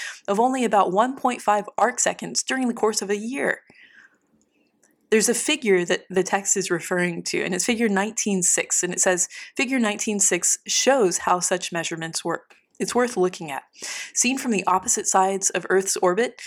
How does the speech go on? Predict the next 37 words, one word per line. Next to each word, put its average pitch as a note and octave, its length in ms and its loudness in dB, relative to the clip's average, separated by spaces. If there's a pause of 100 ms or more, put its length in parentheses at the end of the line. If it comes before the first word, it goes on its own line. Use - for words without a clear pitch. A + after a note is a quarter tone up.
(240)
a - 60 0
nearby C4+ 520 2 (100)
star G#3+ 420 2
shift F#3 460 -2
p-, - 80 -12 (160)
position F3 640 0
when F3+ 160 0
compared F#3+ 440 -2
to - 120 0
a E3+ 60 -2
pattern G3+ 360 0
of D#3+ 140 -10
more E3+ 120 -4
distant G#3 520 0
stars. - 580 -2
Astronomers C4 640 0
actually A3+ 400 0
define F#3 380 -2
parallax C4 640 0
to F#3+ 100 -4
be F#3 160 0
one F3+ 460 0
half A#3+ 420 -6 (320)
the F#3+ 140 2
angle F3+ 320 2
that E3+ 180 -2
a - 20 -2
star E3 400 0
shifts - 600 -2 (400)
when F#3+ 160 0
seen F#3 260 -2
from F3+ 300 -4
opposite E3+ 320 0
sides E3 260 -2
of D#3 140 -10
the D#3+ 160 -4
Earth. - 320 -4